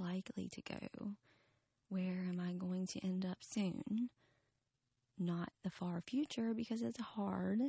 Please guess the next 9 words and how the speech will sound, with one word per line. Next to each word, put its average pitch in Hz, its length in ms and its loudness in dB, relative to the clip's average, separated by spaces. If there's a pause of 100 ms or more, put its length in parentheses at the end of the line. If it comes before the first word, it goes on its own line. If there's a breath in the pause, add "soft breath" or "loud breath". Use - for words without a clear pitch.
(140)
telling 240 480 4
what 226 100 2
will 214 120 0
happen 208 500 0
between 208 400 2
now 180 220 2
and 170 120 2
then, 196 340 4 (340 loud breath)
but - 100 -6